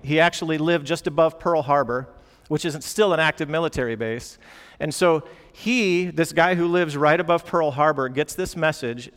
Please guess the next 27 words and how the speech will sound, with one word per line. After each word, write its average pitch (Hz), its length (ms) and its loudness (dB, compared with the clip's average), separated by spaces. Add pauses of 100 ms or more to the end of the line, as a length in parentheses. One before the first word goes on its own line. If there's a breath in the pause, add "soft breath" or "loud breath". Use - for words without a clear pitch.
(100)
and, 139 280 -2
and 156 300 -4
if 208 240 0
there 233 160 4
is 226 300 0
a 240 60 2
nuclear 196 420 0
missile 165 340 -2
headed 147 300 0
to 147 80 -2
Hawaii, 139 420 2
there's 139 160 -2
a 160 60 -4
really 170 300 0
good 143 180 -4
chance 143 320 -4
that - 160 -10
that 135 160 0
naval 139 320 -2
base 127 240 -6
is 131 100 -14
targeted. 113 560 -4 (320 loud breath)
So 185 220 0
here's 240 320 0
the 262 120 0
interesting 214 440 -2
thing. 120 340 -4